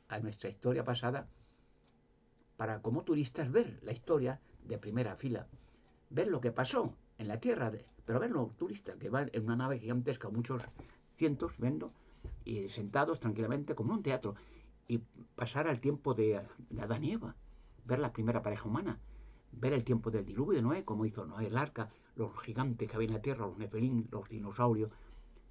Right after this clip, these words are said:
ver a Moisés, ver en las plagas de Egipto, ver a Jesucristo, el, el Hijo de Dios, el profeta más grande de todos los tiempos, ver los milagros que hizo, resurrecciones, y ver el futuro, viajaremos hacia el futuro,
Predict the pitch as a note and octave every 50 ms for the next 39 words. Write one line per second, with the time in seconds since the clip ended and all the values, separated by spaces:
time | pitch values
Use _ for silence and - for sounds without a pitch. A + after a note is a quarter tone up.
0 | - - - - - - - - - - - A#2 A2 G#2+ B2+ C#3 C#3+ C3 A#2+ G#2+
1 | G2 G2 G2+ A#2 - - F#3+ G3 F3 D3 - - - - - - - - - -
2 | - - - - - - - - - G#2 B2 C3+ - A#2 A#2 G#2+ G#2+ - - -
3 | B2 C3+ C3+ A2 A#2 A#2+ A2+ - F#3 G3 - - - D3 A#2+ A#2 - - - -
4 | - - - - - A2+ A#2+ B2 B2 A#2 A#2+ A#2+ A2+ A2+ A#2 C#3 B2+ A#2 - -
5 | A2+ G2+ F#2 D#2+ D#2+ - - - - - - A#2 - - - - - - B2+ A#2+
6 | - A#2 A2 G#2 G#2 A#2+ A2+ - A2 G2+ - - - B2 B2 C3 A#2+ A#2+ A2+ A2+
7 | A2+ - B2+ A#2+ A2 G#2+ A2 G#2 G2+ - B2 A2+ G#2 - - B2 A#2 A2+ A2 G#2
8 | - - - - - - - - - C3 C3 B2 - - - A#2+ A#2+ A2+ - A2+
9 | C3+ C#3 A#2+ A2 G2+ - - C#3+ C#3+ A2+ B2 G#2+ G2+ F#2+ - A#2+ A2 G#2 A#2 C3
10 | B2 B2 A#2+ - - - - - - - - - - - - - - - - -
11 | A#2+ A#2 C#3 D3 D#3 D3+ A#2+ - - C#3+ C3 - F3 D3+ A#2 A2 A2 A2+ - -
12 | - - - - - - - - - G#2+ A2 - A2+ A#2+ C#3 C3+ - B2+ A2+ G#2+
13 | F#2+ G2+ C3 D#3 D#3+ A#2